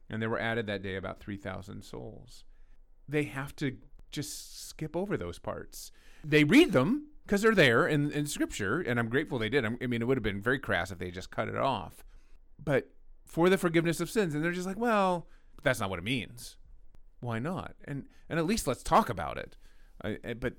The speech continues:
there's just no time and space for that, I guess. That's what's so frustrating. You, you spend ten minutes talking to me about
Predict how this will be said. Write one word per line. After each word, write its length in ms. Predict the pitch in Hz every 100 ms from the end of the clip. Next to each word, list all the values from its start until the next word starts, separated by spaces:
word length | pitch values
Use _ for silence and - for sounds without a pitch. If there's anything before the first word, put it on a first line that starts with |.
| -
there's 200 | 127 110
just 220 | 113 -
no 80 | 104
time 300 | - 104 95
and 100 | 87
space 300 | - 107 98
for 120 | -
that, 320 | 82 73 73 -
I 100 | 95
guess. 460 | 92 85 - - - -
That's 180 | 185 175
what's 140 | 160
so 100 | 151
frustrating. 640 | 123 143 127 120 95 95 110
You, 140 | 123 -
you 160 | 139
spend 640 | 117 - - 143 127 113 95 - - - - - - - -
ten 340 | - 196 208
minutes 380 | 196 214 117 -
talking 280 | 165 170 170
to 60 |
me 160 | 156 160
about 320 | 135 120 113